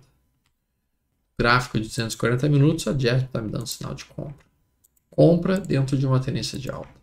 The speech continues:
Por que tu diz isso, Storm? Bom, a gente consegue desenhar isso aqui, ó.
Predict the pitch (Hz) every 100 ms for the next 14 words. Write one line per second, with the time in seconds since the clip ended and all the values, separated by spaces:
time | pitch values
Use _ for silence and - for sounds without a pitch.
0 | _ _ - 139 185 180 196 147 180 175
1 | - - - 131 _ _ - - _ _
2 | _ - 147 - - 127 143 147 - 139
3 | 175 165 151 151 160 151 139 - -